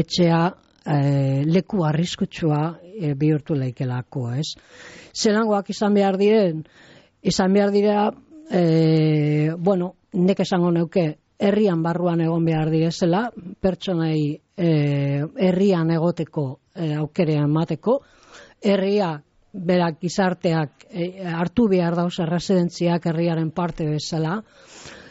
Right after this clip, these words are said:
eta, eh, bueno, eta, mm, bertan, eh, lan egiten dabenak izan behar dira lehenengo eta ben pertsona nahiko, eh, nahiko eskasa direlako, eh, langileak erresidentziatan, ordun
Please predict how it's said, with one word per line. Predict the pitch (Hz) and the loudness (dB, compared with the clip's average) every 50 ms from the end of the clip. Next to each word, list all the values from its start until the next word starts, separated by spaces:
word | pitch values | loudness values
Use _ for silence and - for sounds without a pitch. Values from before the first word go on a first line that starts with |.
| - _ | -16 _
eta, | - 208 185 175 - 202 185 185 190 196 196 202 - _ _ - | 0 0 0 0 2 0 2 2 2 0 0 -2 -6 _ _ -2
eh, | 247 180 170 165 160 160 160 151 151 147 147 143 143 147 147 | 0 2 4 4 4 4 4 4 4 4 2 2 2 2 2
bueno, | 147 185 175 156 165 185 - - | 2 2 0 0 -2 -6 -8 -8
eta, | - 156 - 165 151 147 143 143 143 | -10 -6 -2 -2 0 0 0 0 -2
mm, | - 180 156 156 151 147 147 143 143 143 143 139 | 0 2 2 4 4 4 2 2 2 0 0 0
bertan, | 165 175 156 - 180 175 175 | 0 0 0 0 0 0 2
eh, | 175 170 170 165 165 165 160 160 160 156 160 160 156 156 156 160 170 170 180 175 | 2 2 2 2 2 2 2 2 2 2 0 0 0 -2 -4 -6 -6 -6 -4 -2
lan | 160 160 180 185 196 | 0 0 2 2 0
egiten | 180 160 175 170 185 175 | 0 0 -2 0 0 2
dabenak | 175 175 170 180 180 190 180 - - _ _ | 2 4 4 4 4 2 0 -2 -8 _ _
izan | - 180 - 160 151 156 | -14 -8 -2 0 2 2
behar | 156 151 147 | 2 2 2
dira | 165 170 170 147 | 2 2 0 0
lehenengo | 139 147 160 170 160 160 151 147 | 0 0 2 4 4 4 2 2
eta | 147 - 147 | 0 0 0
ben | 147 151 147 151 - - 156 - - | 0 2 2 0 -2 -6 -18 -8 -4
pertsona | 185 160 - - 185 160 147 139 | -4 -4 -2 0 0 2 2 2
nahiko, | 147 151 151 156 160 151 - - 143 170 214 - - _ _ _ _ _ _ - | 2 2 2 2 0 0 -2 -4 -2 -2 -4 -6 -10 _ _ _ _ _ _ -8
eh, | - 143 190 254 254 | -4 -2 -2 0 0
nahiko | 226 170 156 147 143 - - 165 180 | 0 -2 -2 -2 -4 -6 -10 -10 -8
eskasa | 143 - - - - 170 - - - 151 | -8 -8 -6 -4 -4 -4 -4 -4 -4 -4
direlako, | 147 143 135 139 135 135 135 131 - 143 175 240 247 - _ - | -2 -2 -2 -2 -4 -4 -6 -6 -6 -6 -6 -6 -8 -12 _ -12
eh, | - 143 139 143 | -8 -6 -4 -4
langileak | 139 143 151 147 147 147 156 143 143 143 143 139 - - | -2 -2 -2 -2 0 0 -2 -2 -2 -2 -4 -6 -6 -8
erresidentziatan, | 143 135 147 - - 156 139 139 139 139 - 143 135 - 156 185 247 285 | -6 -6 -6 -6 -6 -6 -6 -6 -6 -6 -8 -8 -8 -6 -6 -4 -4 -4
ordun | 262 208 151 147 143 143 143 | -4 -6 -6 -4 -4 -4 -6